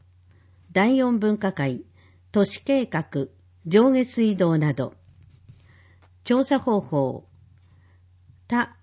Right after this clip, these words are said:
自治体等の先進的な事例についての調査や、大学教授などの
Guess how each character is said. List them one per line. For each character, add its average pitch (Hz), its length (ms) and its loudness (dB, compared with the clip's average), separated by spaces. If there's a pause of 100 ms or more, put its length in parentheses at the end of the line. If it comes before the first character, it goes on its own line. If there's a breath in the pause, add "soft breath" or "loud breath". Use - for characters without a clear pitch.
(120)
自 208 200 0
治 - 220 -10
体 254 240 0
等 208 300 0
の 143 260 0
先 254 300 2
進 262 260 0
的 240 240 -6
な 220 160 0
事 202 160 2
例 214 220 2
に 208 160 0
つ 220 120 -2
い 185 120 0
て 147 140 0
の 139 180 0
調 226 240 -2
査 160 180 -2
や、 139 240 -2 (460 soft breath)
大 233 240 2
学 254 320 -2
教 254 240 2
授 185 180 2
な 160 140 2
ど 151 100 2
の 147 220 -2